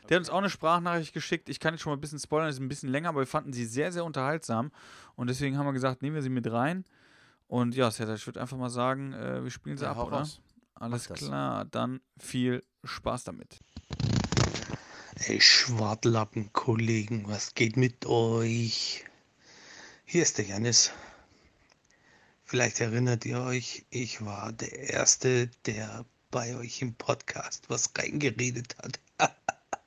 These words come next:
Speaker 3: Aus Ulm. Jo, also, warum melde ich mich? Ich hab heute gehört,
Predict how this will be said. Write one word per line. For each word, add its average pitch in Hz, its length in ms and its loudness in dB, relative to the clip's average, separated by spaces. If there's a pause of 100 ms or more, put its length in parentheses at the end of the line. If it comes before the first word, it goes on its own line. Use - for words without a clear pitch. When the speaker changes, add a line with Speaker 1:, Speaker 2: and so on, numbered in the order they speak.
(720)
Speaker 3:
Aus - 200 4
Ulm. 120 240 4 (720)
Jo, 175 380 6 (1080)
also, 117 360 4 (440)
warum 123 280 4
melde 110 240 4
ich - 160 -8
mich? - 300 -10 (160)
Ich 120 180 -4
hab 113 200 -2
heute 120 220 2
gehört, 113 500 -4